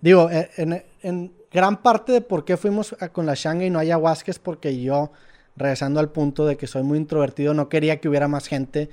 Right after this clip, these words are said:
viendo mi trip. O sea, por ejemplo, ahorita me preguntaste, "¿Por qué no te grabaste?". No mames, no habría algo que menos, o sea, no, no se me antoja ni siquiera grabarme en ese momento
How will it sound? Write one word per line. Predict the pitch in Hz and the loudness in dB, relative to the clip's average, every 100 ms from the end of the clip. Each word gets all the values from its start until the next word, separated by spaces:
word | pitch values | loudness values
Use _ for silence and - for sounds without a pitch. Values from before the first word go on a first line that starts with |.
| - _ _ _ | -16 _ _ _
viendo | 131 127 135 135 139 | -10 -4 -2 0 0
mi | 135 | -2
trip. | 139 135 - | -2 -6 -6
O | 131 | -8
sea, | 135 | -6
por | 127 | -6
ejemplo, | 127 147 143 | -4 -2 -2
ahorita | 139 156 | 0 -2
me | |
preguntaste, | 160 151 139 147 139 | 0 -2 0 -2 -2
"¿Por | 135 | -6
qué | 147 | -4
no | 151 | 0
te | 190 | 2
grabaste?". | 165 143 156 - 123 | 4 4 2 0 -6
No | 135 | -2
mames, | 147 143 123 - - - | 0 -2 -4 -12 -18 -6
no | 143 | 0
habría | 151 156 170 | 2 4 6
algo | 165 170 175 | 6 4 2
que | 175 | 2
menos, | 151 151 151 160 | 4 4 4 2
o | 180 | -2
sea, | 160 | -2
no, | 151 151 165 | 0 2 0
no | 165 151 | 0 -2
se | - | 0
me | 175 | 0
antoja | 156 151 151 165 | 0 0 0 0
ni | 175 | -2
siquiera | 156 - 143 143 | -2 -4 -2 0
grabarme | 151 127 135 139 147 | 0 0 0 -2 -2
en | |
ese | 139 139 | -2 -4
momento | 131 123 123 143 | -6 -6 -8 -10